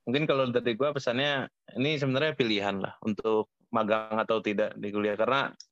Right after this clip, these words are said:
ada satu hal yang harus dikorbankan lah kalau magang itu. Yang paling terutama itu kuliahnya mungkin jadi telat karena harus menunda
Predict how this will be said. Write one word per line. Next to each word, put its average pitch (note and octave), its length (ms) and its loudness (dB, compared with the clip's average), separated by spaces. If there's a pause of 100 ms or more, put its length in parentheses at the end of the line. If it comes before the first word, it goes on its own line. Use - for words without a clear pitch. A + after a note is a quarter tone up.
(340)
ada B2+ 280 2 (2250)
satu C3 360 -2
hal C3+ 160 2
yang C3+ 120 0
harus A#2 160 -2
dikorbankan A2+ 600 2
lah G#2 160 -2 (560)
kalau A2+ 200 2
magang G#2+ 400 2
itu. G#2 240 0 (360)
Yang A2 240 0 (1300)
paling A2+ 340 0 (1400)
terutama A#2 480 2
itu B2 320 0
kuliahnya A#2+ 560 0
mungkin A#2+ 240 0
jadi A2 240 0
telat G#2+ 320 0
karena A2 480 0 (880)
harus B2 540 -2 (400)
menunda C3+ 880 6